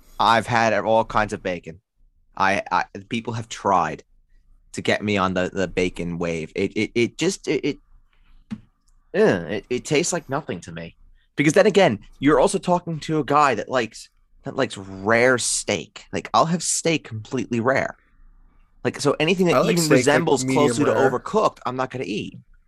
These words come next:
Speaker 2: I like medium rare, like, closer to rare.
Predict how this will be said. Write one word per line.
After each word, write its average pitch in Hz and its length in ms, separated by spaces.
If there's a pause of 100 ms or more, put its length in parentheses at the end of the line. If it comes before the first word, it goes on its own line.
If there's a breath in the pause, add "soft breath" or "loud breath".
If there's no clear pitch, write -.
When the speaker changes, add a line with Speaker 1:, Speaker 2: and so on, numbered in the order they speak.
(1600)
Speaker 2:
I 151 60
like 180 200
medium 139 400
rare, 117 400 (160)
like, 127 120
closer 190 420
to 165 80
rare. 131 500